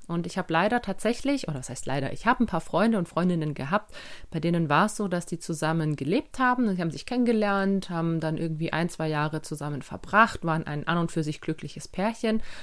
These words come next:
Und dann haben sie irgendwie die erste gemeinsame Reise gemacht und festgestellt, oh Gott, irgendwie passen wir doch überhaupt nicht zusammen oder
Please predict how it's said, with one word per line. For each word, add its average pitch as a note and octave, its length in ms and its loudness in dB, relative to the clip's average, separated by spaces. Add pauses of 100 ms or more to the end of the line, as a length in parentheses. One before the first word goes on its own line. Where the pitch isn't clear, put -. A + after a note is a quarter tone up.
(280)
Und E3+ 120 0
dann F3+ 160 4
haben G3+ 140 4
sie F3+ 120 -2
irgendwie F3 440 2
die D#3+ 140 0
erste D#3 380 -2
gemeinsame C#3+ 520 -4
Reise G3+ 320 8
gemacht D3+ 380 0
und D#3 100 -4
festgestellt, D#3+ 720 -2
oh D#3+ 60 -4
Gott, D3+ 280 0
irgendwie D3+ 300 -2
passen D#3+ 320 -6
wir D3+ 80 -2
doch - 160 -4
überhaupt D3+ 420 -2
nicht - 160 -4
zusammen G3+ 440 6
oder E3 300 0